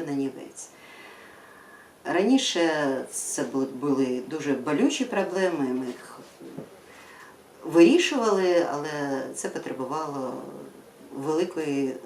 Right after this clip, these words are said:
напруги. Сьогодні цих питань стало значно менше. За минулий рік взагалі одне було питання таке. Е, питання, що стосуються, е,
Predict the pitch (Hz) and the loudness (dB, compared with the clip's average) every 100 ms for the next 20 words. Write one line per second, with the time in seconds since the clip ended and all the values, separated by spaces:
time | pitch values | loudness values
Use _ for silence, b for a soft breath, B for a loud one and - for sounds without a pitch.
0 | - 135 165 - 180 143 - - - - | -10 -4 -2 -2 -2 -2 -2 -10 -16 -18
1 | B B B B B B - - 262 285 | B B B B B B -8 -2 0 2
2 | 285 262 214 196 - 170 165 170 156 139 | 0 0 0 0 -2 -6 -6 -4 -2 -2
3 | - - 139 131 127 131 135 156 170 143 | -4 -6 -4 -4 -4 -4 0 0 2 0
4 | 131 - 131 185 285 277 170 - 143 139 | 0 -2 -2 2 2 0 -2 -4 -2 -2
5 | 147 127 127 123 - - 127 - 139 143 | -4 -4 -4 -6 -8 -14 -14 -10 -10 -6
6 | 240 262 214 208 185 180 175 165 165 165 | -4 -4 -4 -8 -8 -8 -10 -10 -8 -8
7 | 147 147 - - 147 - B B B B | -10 -14 -16 -16 -16 -18 B B B B
8 | B B 143 156 151 147 147 139 - - | B B -6 -4 -2 -2 0 -2 -4 -10
9 | - - - - - 185 - 277 254 214 | -16 -18 -18 -20 -8 -6 0 4 4 2
10 | 202 190 185 180 - - 202 190 180 - | 0 0 -2 -4 -4 -4 0 0 0 -4
11 | 175 165 151 - - - - - - - | -4 -2 -4 -10 -18 -20 -20 -20 -16 -6